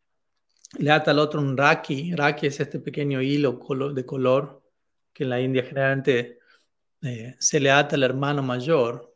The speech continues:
en, en la muñeca, ¿m? Como un compromiso de afecto en relación a,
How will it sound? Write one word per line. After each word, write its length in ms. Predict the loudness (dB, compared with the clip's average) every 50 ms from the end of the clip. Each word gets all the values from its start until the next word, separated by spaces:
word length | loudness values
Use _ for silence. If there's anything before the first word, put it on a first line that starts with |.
| _
en, 160 | -14 -12 -10 -8
en 140 | -8 -8
la 80 | -8 -8
muñeca, 720 | -8 -6 -4 -2 -2 -2 -2 -4 -4 -6 -6 -8 -10 _ _ _ _ _ _ _ _ _ _ _
¿m? 240 | -12 -10 -10 -10 -12 _ _ _ _ _ _ _ _ _ _ _
Como 240 | -6 -2 0 0
un 120 | 0 0 2
compromiso 1080 | 4 4 2 4 2 0 0 2 2 0 0 0 -2 -2 -2 -2 -2 -4 -10 -18 _ _ _ _ _ _ _ _ _ _ _
de 120 | -8 -8
afecto 760 | -8 -4 0 0 0 0 0 -4 -6 -6 -6 -6 -8 -14 _ _ _ _ _ _ _ _ _ _ _ -8
en 120 | -6 -4
relación 500 | -2 -2 -2 -2 0 0 2 2 2 4
a, 400 | 2 0 -2 -4 -8 -16 _ _